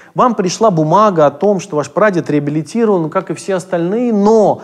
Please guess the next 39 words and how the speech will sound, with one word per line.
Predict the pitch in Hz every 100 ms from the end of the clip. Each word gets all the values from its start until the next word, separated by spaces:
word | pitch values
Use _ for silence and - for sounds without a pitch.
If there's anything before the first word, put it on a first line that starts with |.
| -
ментальность | 156 165 196 190 294 311 294 233 - 202
внутри | 196 190 156
вас | 147 143
осталась. | 196 - 190 143 135
Это | 220
тот | 208 - -
процесс, | 214 208 302 -
которым | 202 185 202 156
без | 247
психотерапии | 262 - 196 202 190 185 165 190 190 262 226
не | 180 208
вскрыть. | - - 196 131 - - -
Сами | - 247 240 202
проанализировать | 175 175 180 175 220 208
вы | 202
это | 196
не | 208
сможете, | 208 269 -
потому | - 196
что | 190 185
о |
некоторых | 208 202 175
историях | 226 202
вы | 175
просто | 160 190 190 185
не | 143 127
знаете. | 117 107 95 - _ _ - - -
Поэтому, | - 185 190 175
если | 190 269 208
вам | 180 208 196 160
не | 160
удаётся | 220 208 214 220 185
самостоятельно | - 185 175 190 185 220 208 170 156
двинуться | 143 202 175 -
в | 143
этот | 196 233 226 -
новый | 196 208 180
тип | - 185 151
мышления, | 147 - 220 277 185